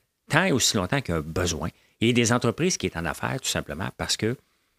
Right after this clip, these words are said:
il y avait de l'argent facile, c'était facile, le marché avait changé. Maintenant, ben, ils reviennent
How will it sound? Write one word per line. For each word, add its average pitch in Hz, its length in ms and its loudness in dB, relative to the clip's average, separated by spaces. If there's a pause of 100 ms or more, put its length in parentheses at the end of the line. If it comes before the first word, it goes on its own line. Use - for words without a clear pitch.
(140)
il - 40 2
y 90 40 4
avait 98 120 2
de 92 80 0
l'argent 90 280 2
facile, 123 400 2
c'était - 240 0
facile, 117 360 2
le 98 80 4
marché 87 300 2
avait 90 220 2
changé. 92 480 0 (360)
Maintenant, 123 340 2
ben, 95 120 2
ils 85 60 0
reviennent 98 500 0